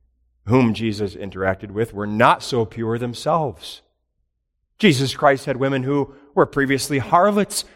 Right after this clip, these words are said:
come to him seeking forgiveness, and in every instance he lived a life that was pure and holy.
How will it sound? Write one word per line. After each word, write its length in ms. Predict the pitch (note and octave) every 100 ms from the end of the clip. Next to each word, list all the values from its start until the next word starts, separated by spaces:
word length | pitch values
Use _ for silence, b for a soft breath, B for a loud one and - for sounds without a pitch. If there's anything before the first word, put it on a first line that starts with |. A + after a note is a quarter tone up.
| b
come 260 | G#3+ F3+ E3+
to 80 | D#3
him 180 | D#3
seeking 540 | C#3 G#3 G#3 A3+ G3+ B B
forgiveness, 580 | A3 F3 G3+ F3+ D3+ -
and 160 | E3 E3
in 140 | E3 B B B A3
every 380 | A3+ G3+ A3+
instance 600 | A3 A3+ F#3+ - D#3+ D3+
he 140 | G3 F3
lived 320 | F3+ G3 E3+
a 60 | F3
life 320 | F3 F#3+ -
that 120 | -
was 180 | D#3+ - b b
pure 460 | - G#3+ A3 G#3 F#3+
and 140 | E3+
holy. 560 | C#3+ G3 G3+ F#3+ A#2+